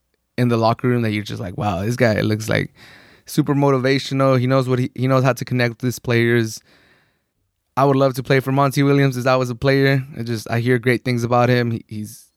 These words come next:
a great coach. He looks like he's a great person. He's, he, he just looks like a great speaker. He could connect with you one-on-one. But with all that being said,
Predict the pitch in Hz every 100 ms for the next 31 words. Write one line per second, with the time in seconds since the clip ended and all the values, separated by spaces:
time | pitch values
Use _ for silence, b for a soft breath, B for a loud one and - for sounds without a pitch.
0 | _ _ _ _ 127 127 - 123 120 117
1 | - 120 113 113 107 110 120 113 - 110
2 | - 113 107 - - - _ - 107 110
3 | _ _ _ _ _ b b b b b
4 | _ _ - _ _ _ _ _ _ _
5 | 117 117 123 131 120 120 107 127 120 -
6 | - 117 123 120 110 113 - - 117 117
7 | 117 120 117 117 113 113 117 120 131 -
8 | b b b b b 151 160 170 170 175
9 | 165 160 160 - 151 147 139